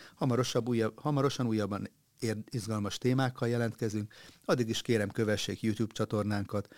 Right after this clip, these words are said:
amelyen naponta jelentkezünk aktuális hírekkel és interjúkkal, valamint a hetek pont hu online híroldalunkat. Akik pedig szeretnék támogatni további podcastjaink elkészítését, a videó alatti sávban található köszönet gombon tudják ezt megtenni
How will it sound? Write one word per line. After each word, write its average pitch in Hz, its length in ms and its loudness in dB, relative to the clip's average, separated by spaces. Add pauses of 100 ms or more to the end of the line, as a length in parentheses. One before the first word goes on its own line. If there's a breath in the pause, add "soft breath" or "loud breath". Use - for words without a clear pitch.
(240 loud breath)
amelyen 147 300 6
naponta 95 400 -2
jelentkezünk 110 600 2
aktuális 98 520 -4
hírekkel 113 500 2
és 92 160 -4
interjúkkal, 101 800 -2 (360 loud breath)
valamint 135 340 6
a 110 40 2
hetek 107 340 0
pont 101 260 -4
hu 104 100 -4
online 101 460 -2
híroldalunkat. 101 920 -4 (320)
Akik 135 180 0
pedig 117 200 0
szeretnék 113 420 2
támogatni 110 560 -2
további 101 360 -2
podcastjaink 98 760 -4
elkészítését, 113 960 -2 (380 loud breath)
a 180 100 4
videó 113 280 4
alatti 113 320 2
sávban 117 500 2
található 120 560 0
köszönet 107 500 0
gombon 101 340 -2
tudják 101 420 -4
ezt - 180 -8
megtenni 120 540 0